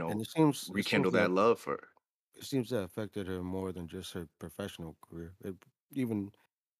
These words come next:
Speaker 1: leaked into her personal life,
Speaker 2: Mm-hmm.
Speaker 1: divorces, and, you know,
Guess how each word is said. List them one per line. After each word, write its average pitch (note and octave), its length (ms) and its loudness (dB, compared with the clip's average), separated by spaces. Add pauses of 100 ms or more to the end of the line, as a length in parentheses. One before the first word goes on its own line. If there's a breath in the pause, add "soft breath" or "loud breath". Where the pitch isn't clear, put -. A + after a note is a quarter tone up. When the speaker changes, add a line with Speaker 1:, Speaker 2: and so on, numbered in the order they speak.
Speaker 1:
leaked A#2+ 220 -2
into B2 280 2
her G2 200 0 (720)
personal E3 400 2
life, - 320 -16 (280)
Speaker 2:
Mm-hmm. E3+ 380 4
Speaker 1:
divorces, E2+ 500 0 (100)
and, D#2+ 140 -20 (440)
you G2 120 -8
know, F2 280 -8